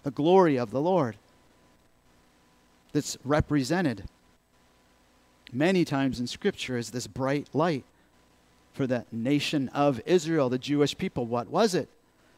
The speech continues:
It was a fire at night, a cloud during the day.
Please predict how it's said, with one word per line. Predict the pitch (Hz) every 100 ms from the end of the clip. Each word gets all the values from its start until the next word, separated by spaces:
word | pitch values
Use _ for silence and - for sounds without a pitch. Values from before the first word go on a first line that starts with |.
| -
It |
was | 127 123
a |
fire | 107 165 202 180 117 95 _ _ _ -
at | -
night, | 180 214 - _ _
a | -
cloud | - 131 151 170 151
during | 170 165
the | 160
day. | 175 196 127